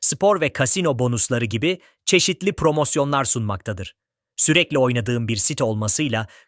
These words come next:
güvenilirliğini deneyimledim. İkinci siteyle devam edelim. İki bin on bir yılında kurulan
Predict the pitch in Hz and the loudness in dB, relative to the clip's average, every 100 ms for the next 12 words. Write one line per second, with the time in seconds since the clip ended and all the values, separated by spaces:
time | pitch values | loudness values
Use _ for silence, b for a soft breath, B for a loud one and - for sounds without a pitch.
0 | - 151 170 170 165 156 147 143 139 123 | -4 0 2 2 0 0 0 0 0 0
1 | 117 110 107 98 90 - _ _ _ 151 | 0 -2 -2 -4 -8 -12 _ _ _ -2
2 | - 139 143 131 135 113 110 113 113 110 | 0 0 0 -2 -2 -2 -2 -2 0 -2
3 | 104 98 92 87 _ _ - 123 220 190 | -4 -6 -8 -10 _ _ -4 -2 0 0
4 | - 180 220 160 127 123 120 117 113 123 | 2 4 4 2 2 0 0 -2 -2 -2
5 | 113 107 113 | -2 -2 -4